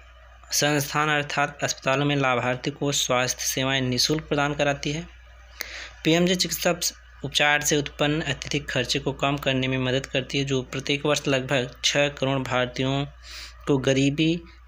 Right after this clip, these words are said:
की रेखा से नीचे पहुंचा देता है। इस योजना के तहत अस्पताल में भर्ती होने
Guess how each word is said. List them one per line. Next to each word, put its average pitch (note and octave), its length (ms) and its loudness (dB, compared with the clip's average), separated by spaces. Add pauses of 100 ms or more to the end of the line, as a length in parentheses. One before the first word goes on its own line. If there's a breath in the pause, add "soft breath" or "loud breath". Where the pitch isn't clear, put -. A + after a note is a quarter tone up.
की C3+ 120 4
रेखा C3+ 340 0
से C3+ 160 0
नीचे B2+ 380 0
पहुंचा C3 480 -2 (560)
देता B2 340 0
है। D3+ 180 -4 (1900 loud breath)
इस G#3+ 200 2
योजना F3 320 6
के F3 340 2 (240)
तहत D3+ 260 2
अस्पताल C#3 340 2
में D#3 140 2
भर्ती B2+ 280 0
होने C#3 380 0